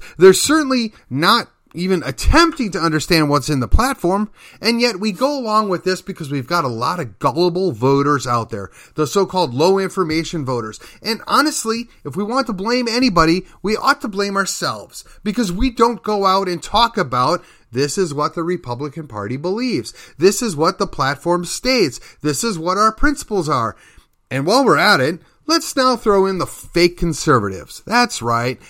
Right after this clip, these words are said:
They all campaign as conservatives. Some of them maybe don't even identify as Republicans, but they claim to be conservatives, and they conserve nothing. We have been observing this for decades. Nothing has been conserved,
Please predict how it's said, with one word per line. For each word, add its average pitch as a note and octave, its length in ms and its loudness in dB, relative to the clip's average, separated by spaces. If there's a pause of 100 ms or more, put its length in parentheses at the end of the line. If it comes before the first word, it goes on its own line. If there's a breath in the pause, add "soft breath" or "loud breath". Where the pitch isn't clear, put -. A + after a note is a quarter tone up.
(140 soft breath)
They F3 120 0
all B3 160 4
campaign G#3 560 0
as G#3 140 -4
conservatives. C3 920 -4 (1400 soft breath)
Some A#3 220 6
of C4 140 4
them A#3 240 2 (1000 soft breath)
maybe C4 260 2
don't B3 220 6
even B3 200 2
identify A#3 720 4
as C3 220 -4
Republicans, A#2+ 520 -4
but D#3 160 -4
they B2 120 -8
claim F3+ 480 -4
to B2+ 80 -4
be A#2+ 100 -6
conservatives, E3+ 800 0 (340 soft breath)
and G#3+ 300 -4 (140)
they G#3+ 160 2
conserve A3+ 640 2
nothing. C4 560 4
We G3+ 120 2
have A3+ 120 0
been B3 160 4
observing A#3+ 460 2
this G#3 160 -4
for A3+ 160 0
decades. A#3 800 0 (220 soft breath)
Nothing C4 460 0
has A3+ 180 -2
been F3 220 -2
conserved, A#3 500 0